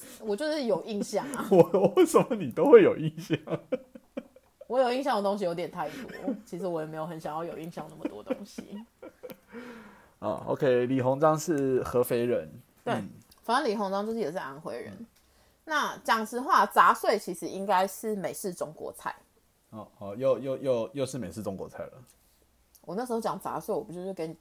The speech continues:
Speaker 1: 就是有在讲美式中国菜这个东西吗？
Speaker 2: 对啊。
Speaker 1: 我们今天如果真的走历史年表来看的话，
Speaker 2: 嗯。
Speaker 1: 其实杂碎应该本身是美式中国菜。
Speaker 2: 哦，就是杂碎，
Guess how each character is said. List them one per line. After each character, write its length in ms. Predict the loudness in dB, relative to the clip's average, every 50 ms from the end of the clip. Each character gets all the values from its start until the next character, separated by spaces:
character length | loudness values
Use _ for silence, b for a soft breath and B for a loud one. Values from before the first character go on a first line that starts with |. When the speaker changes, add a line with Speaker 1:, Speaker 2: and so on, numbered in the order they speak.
| _ _ _
Speaker 1:
就 120 | -8 -6
是 80 | -6 -4
有 100 | -4 -4
在 160 | -6 -6 -8
讲 260 | -8 -10 -12 -14 -14 -20 -20 _
美 160 | -18 -16 -16
式 120 | -14 -14
中 160 | -12 -12 -12
国 140 | -12 -14 -18
菜 180 | -16 -16 -16 -14
这 80 | -14
个 60 | -14 -16
东 100 | -16 -20 -4
西 100 | 2 2
吗？ 40 | 4
Speaker 2:
对 20 |
啊。 300 | 4 2 0 -6 -10 -14 -18 -20 _ _ _ _ _ _ _ _ _ _ _ _ _ _ _ _
Speaker 1:
我 140 | -2 -2 2
们 180 | 2 2 0
今 180 | 0 -2 -4 -2
天 200 | 0 0 2 2
如 120 | 2 2
果 140 | 2 0 0
真 220 | 0 0 -2 2 4
的 100 | 2 2
走 240 | 2 0 -2 -2
历 140 | -4 -6 -8
史 200 | -8 -10 -12 -12
年 240 | -12 -10 -10 -10 -10
表 200 | -8 -8 -8 -8 -8 -10
来 100 | -12 -8
看 240 | -4 -4 -4 -4 -6
的 80 | -12
话， 220 | -12 -8 -8 -8 -8 -10
Speaker 2:
嗯。 40 |
Speaker 1:
其 260 | -16 -14 -10 -8 -8 -6
实 380 | -6 -6 -6 -6 -6 -6 -6
杂 240 | -6 -4 -2 -2 -2
碎 200 | -4 -4 -8 -8
应 180 | -8 -8 -8 -6
该 120 | -6 -6 -6 -6 -6
本 160 | -6 -6 -6
身 240 | -8 -12 -10 -10 -10
是 280 | -12 -12 -10 -10 -10
美 140 | -10 -10 -14 -14
式 180 | -12 -12 -12
中 160 | -12 -12 -14 -14
国 160 | -14 -16 -16
菜。 180 | -16 -16 -18 -18 -18 _ _
Speaker 2:
哦， 500 | -18 -16 -14 -12 -12 -12 -12 -12 -14 -14 -16 -18 -20 -20 _ _ _
就 140 | -14 -14 -12
是 80 | -12
杂 240 | -10 -10 -10 -10 -10
碎， 440 | -10 -10 -10 -10 -8 -10 -12 -14 -18